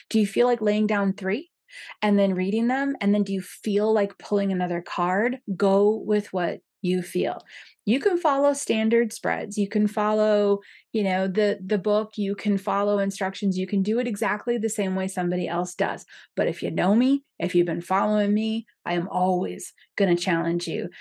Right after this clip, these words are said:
to do it the way it feels right to you. That's where you go from having a small crack into the in-, intuition that you have access to, because that little crack of that door is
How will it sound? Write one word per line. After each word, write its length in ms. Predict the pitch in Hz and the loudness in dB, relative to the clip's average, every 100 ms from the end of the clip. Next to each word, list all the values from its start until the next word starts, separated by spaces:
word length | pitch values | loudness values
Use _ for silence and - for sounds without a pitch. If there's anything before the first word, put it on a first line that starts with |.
| - | -6
to 120 | - | 0
do 160 | 170 175 | 4 6
it 120 | 175 | 6
the 100 | 175 | 4
way 180 | 175 175 | 4 2
it 240 | - - _ | 0 -4 _
feels 580 | 202 190 190 208 220 - _ _ 196 | 2 4 6 4 2 -4 _ _ -4
right 500 | 180 175 180 175 - _ _ - | 0 2 0 -4 -14 _ _ -6
to 160 | - | -2
you. 580 | 180 165 180 175 - - - - _ | 0 2 2 2 0 -10 -14 -20 _
That's 560 | - 160 190 202 254 - | -6 0 2 2 0 -2
where 280 | 196 202 190 | 2 2 2
you 220 | 185 175 | 0 -4
go 340 | 170 180 180 | -2 0 0
from 420 | 180 - 190 180 180 | -2 -4 -2 -2 -2
having 460 | - 190 190 180 | -4 -4 -2 -2
a 80 | 170 | -4
small 580 | - - 214 214 240 254 | -6 -2 4 6 4 2
crack 400 | - 240 220 - | 0 -2 -2 -2
into 260 | 208 208 | -2 0
the 140 | 190 196 | 2 2
in-, 160 | 190 190 | 0 -2
intuition 720 | 226 214 226 208 196 202 196 - - - | 0 0 2 0 0 -4 -4 -6 -18 -4
that 80 | 175 | -2
you 80 | 185 | 0
have 80 | |
access 480 | - 208 - 185 175 | 0 -4 -2 -4 -4
to, 420 | - 175 170 180 - _ - _ | -2 0 0 -2 -8 _ -20 _
because 320 | 180 196 196 | -4 0 0
that 260 | 190 175 - | 0 -2 0
little 540 | 202 220 233 247 247 | 2 4 4 4 2
crack 300 | 240 247 226 | 0 -4 -2
of 60 | 233 | -2
that 260 | 214 196 | -2 -2
door 500 | 208 220 196 175 175 175 _ _ | 0 2 2 2 -2 -6 _ _
is 160 | 190 | -6